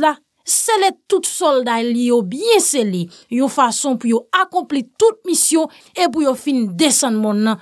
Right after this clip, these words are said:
pou yo rive jiska vil la. Ebyen medam, madmwazèl e mesye, chay lapolis gen sou do l se pa yon bagay ki piti. Yo ap trake bandi a goch, trake bandi a dwat.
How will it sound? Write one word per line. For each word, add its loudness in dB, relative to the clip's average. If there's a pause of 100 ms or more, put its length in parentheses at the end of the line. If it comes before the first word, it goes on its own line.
pou -4
yo 2
rive 0
jiska -2
vil -2
la. -6 (320)
Ebyen -4
medam, 2
madmwazèl -2
e 0
mesye, 2 (680)
chay -2
lapolis -2
gen 2
sou -2
do 2
l -4
se -2
pa 0
yon -6
bagay 0
ki -8
piti. 0 (460)
Yo 0
ap -8
trake -4
bandi 0
a 0
goch, 0 (300)
trake 0
bandi -2
a 0
dwat. -4